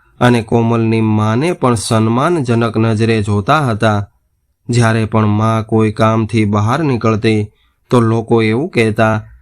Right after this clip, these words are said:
કે, "આ કલેક્ટર મેડમના માતા છે." અને આવું સાંભળીને કોમલની માતાને ખૂબ ગર્વની અનુભૂતિ થવા લાગતી. મિત્રો, આ કહાની એક એવી દીકરીની કહાની હતી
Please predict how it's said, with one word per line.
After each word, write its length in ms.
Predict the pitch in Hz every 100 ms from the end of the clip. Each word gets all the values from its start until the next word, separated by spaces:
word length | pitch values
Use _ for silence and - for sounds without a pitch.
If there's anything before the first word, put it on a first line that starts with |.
| - -
કે, 120 | 131 120
"આ 200 | 117 113
કલેક્ટર 560 | 117 113 113 - 113
મેડમના 560 | 113 110 113 110 113 110
માતા 420 | 107 104 135 180
છે." 460 | 175 113 104 101 _ _ _ _
અને 220 | 127 120 117
આવું 440 | 110 110 120 185
સાંભળીને 800 | - 117 110 110 110 110 107 104 - _ _ -
કોમલની 560 | 135 120 113 110 110
માતાને 600 | 107 110 113 113 113 110
ખૂબ 540 | 104 - 160 180 131 104
ગર્વની 540 | 110 113 113 113 110
અનુભૂતિ 540 | 107 104 98 107 156
થવા 300 | 190 127 117
લાગતી. 640 | 110 107 98 98 107 101 104 _ _ _ _ _ -
મિત્રો, 540 | 117 113 113 110 107 - _ _ _
આ 240 | 127 147
કહાની 600 | 170 123 117 117 113 113 101
એક 260 | 113 107
એવી 300 | - 110 170
દીકરીની 540 | 165 117 117 117 117 107
કહાની 500 | 110 113 113 113 110
હતી 440 | 110 110 110